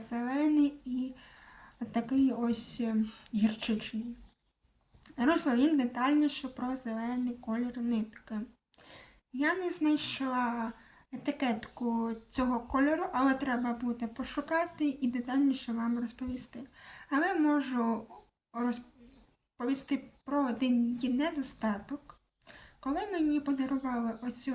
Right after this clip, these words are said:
ось нитку, вона в мене деякий час лежала на поличці, потім я вирішила,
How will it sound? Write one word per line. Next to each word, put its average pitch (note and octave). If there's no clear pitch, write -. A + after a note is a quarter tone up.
ось -
нитку, D4+
вона C4+
в B3
мене A#3+
деякий A#3
час A3+
лежала A3+
на C4+
поличці, C4+
потім D4
я B3+
вирішила, A3+